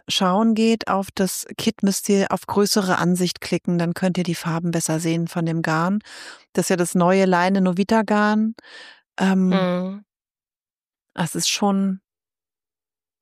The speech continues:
Speaker 1: sehr schön. Das Rosa ist
Speaker 2: Ja.
Speaker 1: mir zu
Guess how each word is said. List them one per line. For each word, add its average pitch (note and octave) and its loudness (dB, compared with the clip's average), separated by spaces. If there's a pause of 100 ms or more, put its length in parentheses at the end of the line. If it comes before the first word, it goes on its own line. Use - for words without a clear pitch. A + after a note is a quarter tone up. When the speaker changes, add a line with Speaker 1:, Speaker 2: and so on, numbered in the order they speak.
(500)
Speaker 1:
sehr F#3 -2
schön. F3 0
Das F3 -2
Rosa A3+ 2
ist F#3+ -2
Speaker 2:
Ja. E3+ 4
Speaker 1:
mir G3 2
zu A3+ -4